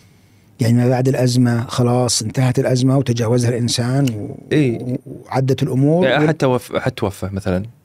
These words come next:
Speaker 2: ولا صار شيء، ولا سقط بامتحان مثلًا واستوعب إنه لازم يعيد السنة،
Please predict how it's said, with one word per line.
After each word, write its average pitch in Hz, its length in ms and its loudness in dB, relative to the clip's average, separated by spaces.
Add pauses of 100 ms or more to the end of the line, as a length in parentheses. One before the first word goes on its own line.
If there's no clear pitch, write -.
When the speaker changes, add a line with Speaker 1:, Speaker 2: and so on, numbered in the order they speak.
Speaker 2:
ولا 90 440 0
صار 107 200 -2
شيء، 92 340 -4
ولا 98 180 0
سقط 110 320 -4
بامتحان 101 500 -2
مثلًا 95 480 -2
واستوعب 98 960 -2
إنه 104 140 2
لازم 98 280 0
يعيد 98 200 -2
السنة، 98 420 0